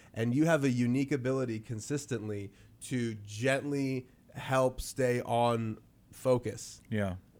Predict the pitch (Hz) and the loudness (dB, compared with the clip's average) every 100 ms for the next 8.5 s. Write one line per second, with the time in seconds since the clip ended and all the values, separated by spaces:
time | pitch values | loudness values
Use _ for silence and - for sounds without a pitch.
0 | - 123 120 131 139 - 127 131 113 98 | -4 0 4 4 4 0 0 0 -2 -8
1 | 85 - - 120 131 120 120 - 120 123 | -10 -18 -12 -6 -4 -4 -6 -4 2 4
2 | 107 104 107 98 113 120 135 165 165 151 | 2 0 -2 -2 -4 2 8 10 12 12
3 | 127 127 156 202 160 127 127 151 127 - | 12 10 10 8 2 -2 0 0 -2 -6
4 | - - - 120 120 117 143 120 120 123 | -14 -20 -8 -4 -2 0 0 0 -2 -2
5 | 120 127 147 165 - - 127 147 143 98 | 2 2 2 -4 -8 0 4 4 4 2
6 | 92 80 - 117 131 117 120 - 120 110 | 2 -2 2 4 6 4 2 6 6 8
7 | 120 110 101 101 - 101 95 90 - - | 4 2 0 -2 -2 0 0 0 -6 -14
8 | - 101 87 87 92 | -2 0 2 -2 -6